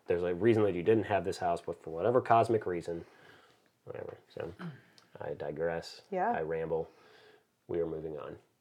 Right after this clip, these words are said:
Speaker 1: Uh, thank you so much for tuning in. We will hit you guys up next week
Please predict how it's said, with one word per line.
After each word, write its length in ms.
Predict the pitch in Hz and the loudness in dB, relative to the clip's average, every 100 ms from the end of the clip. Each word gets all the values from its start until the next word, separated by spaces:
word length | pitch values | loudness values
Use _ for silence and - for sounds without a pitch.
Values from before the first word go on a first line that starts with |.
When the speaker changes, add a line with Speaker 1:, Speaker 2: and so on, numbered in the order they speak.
| _ - | _ 0
Speaker 1:
Uh, 260 | 95 95 | 2 4
thank 200 | 95 143 | 8 10
you 200 | 151 117 | 10 4
so 200 | 113 113 | 2 2
much 160 | 95 90 | 2 2
for 100 | 92 | -2
tuning 300 | - 95 90 - | 0 -2 -2 -4
in. 260 | 95 95 | -4 -2
We 100 | 95 | -2
will 100 | 95 | -2
hit 180 | 92 92 | -2 -4
you 40 | 90 | -2
guys 160 | 85 | -4
up 120 | 85 | -4
next 260 | 80 85 - | -6 -8 -6
week 280 | 87 85 | -6 -6